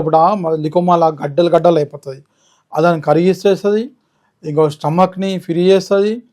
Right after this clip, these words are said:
ఆ డైజెషన్ మంచిగా అవుతుంది, మోషన్ ఫ్రీ అవుతుంది. నమస్తే,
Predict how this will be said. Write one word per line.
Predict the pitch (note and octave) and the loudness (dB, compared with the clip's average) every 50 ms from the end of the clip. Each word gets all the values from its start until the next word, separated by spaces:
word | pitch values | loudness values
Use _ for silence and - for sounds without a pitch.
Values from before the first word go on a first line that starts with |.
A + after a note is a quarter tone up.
| _ _ _ _ _ _ - | _ _ _ _ _ _ -10
ఆ | C#3 C3+ | -4 0
డైజెషన్ | C#3+ D3 D#3 F3 F3 F3 G3+ G3 G3 G3 F#3+ F#3 | 2 4 4 4 4 4 0 0 0 0 -2 -2
మంచిగా | F3 E3 D3+ - G3 G3 | -4 -4 -2 0 0 0
అవుతుంది, | G3 F3+ G3+ G3+ G#3 A3+ B3+ C#4+ _ _ _ _ _ _ _ _ - D3+ | 0 0 -2 -2 -2 -4 -6 -10 _ _ _ _ _ _ _ _ -2 2
మోషన్ | D#3+ F3 F3 - A3 A3+ A3 - | 2 2 2 2 -2 -4 -2 2
ఫ్రీ | G#3+ G#3 F3+ | 4 6 6
అవుతుంది. | D#3 - - C#3+ C3 - - _ _ _ _ _ _ _ _ - D3+ | 6 4 0 -10 -12 -14 -18 _ _ _ _ _ _ _ _ -10 -4
నమస్తే, | D3+ E3+ F3+ F3+ F3+ G#3+ | -2 0 0 0 2 2